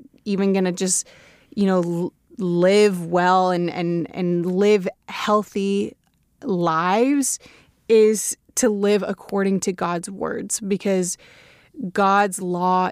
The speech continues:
is righteous. God's law is just. They're not, you know, these heavy bonds that are, you know, rules to just, like, keep us from having fun or to keep, it's r-, it is the path of life. And so, but what we see is these,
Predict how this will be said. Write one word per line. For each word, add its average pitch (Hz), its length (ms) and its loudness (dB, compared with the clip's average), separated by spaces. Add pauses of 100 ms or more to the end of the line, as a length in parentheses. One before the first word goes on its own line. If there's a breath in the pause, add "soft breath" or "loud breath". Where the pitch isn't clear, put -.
(140)
is 190 240 0
righteous. 180 640 -4
God's 185 360 -4
law 185 440 -2
is 180 240 0
just. 180 560 -4 (440 soft breath)
They're 185 140 2
not, 202 640 2 (440)
you 202 140 2
know, 185 240 0
these 185 340 -2
heavy 185 720 -2
bonds 180 760 0
that 170 240 -4 (100)
are, 175 300 -2 (420 soft breath)
you 202 80 0
know, 185 140 2
rules 190 520 2
to 185 120 -4
just, 180 260 0
like, 175 200 -4 (220)
keep - 240 -4
us 196 120 -2
from 190 160 -6
having 185 280 -6
fun 214 320 0
or 190 120 -8
to 196 180 -4
keep, - 220 -8 (280 loud breath)
it's 214 220 0
r-, 208 300 -4
it 247 160 2 (400)
is 226 160 2
the 214 100 0
path 202 320 -4
of 190 140 -10
life. 73 400 -8 (360 soft breath)
And 214 160 2
so, 220 280 4
but 196 180 0
what 220 160 0
we 220 120 0
see 220 280 -2
is 190 320 -4
these, 196 540 -4